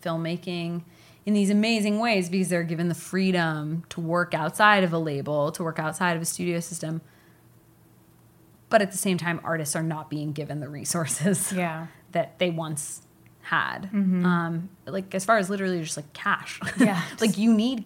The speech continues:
Speaker 1: cash to make art. Like, I'm
Speaker 2: Yeah.
Speaker 1: sorry, that's how it works. You
Speaker 2: Mm-hmm.
Speaker 1: know, you need to pay people to do what they do, and they do it well.
Speaker 2: Yeah.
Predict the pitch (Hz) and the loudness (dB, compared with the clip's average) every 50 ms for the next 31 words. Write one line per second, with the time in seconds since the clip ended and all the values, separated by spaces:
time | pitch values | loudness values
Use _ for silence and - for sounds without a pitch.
0 | - - - - 226 220 196 170 - - - 180 160 160 160 - - - 160 147 | -10 -10 -6 0 2 4 4 2 0 -2 -2 -2 0 -2 -2 -2 2 2 2 2
1 | 147 - - - 175 175 170 165 185 170 165 185 170 156 151 156 151 156 165 165 | 0 -6 -6 -2 -2 0 2 4 2 4 4 4 4 4 2 0 -2 -2 -2 -2
2 | 156 147 - - - 147 131 104 113 110 73 73 - - - - 190 180 175 165 | -2 -4 -6 -4 -2 -2 0 0 -2 -2 -4 -4 -6 -8 -6 -2 0 2 2 2
3 | 160 165 160 185 202 196 175 165 160 156 151 156 160 165 160 160 - 185 190 - | 2 0 0 -2 -2 -2 -2 -2 -4 -4 -4 -4 -4 -4 -6 -8 -10 -14 -12 -8
4 | 180 170 214 202 - - 151 147 151 147 151 143 131 - - 156 143 151 151 147 | -6 -4 -4 -6 -6 -8 -10 -8 -6 -6 -4 -4 -4 -6 -8 -8 -6 -6 -6 -4
5 | 143 139 143 151 156 151 151 147 151 165 180 175 160 156 160 160 - 170 170 165 | -6 -6 -6 -6 -6 -4 -4 -6 -4 -4 -4 -4 -4 -4 -4 -4 -4 -4 -4 -2
6 | 190 220 226 - - - - - - - 190 - - 185 175 170 165 165 165 165 | -2 -2 -2 -2 -2 -2 0 0 -2 -4 -8 -8 -6 -4 -4 -4 -4 -4 -6 -8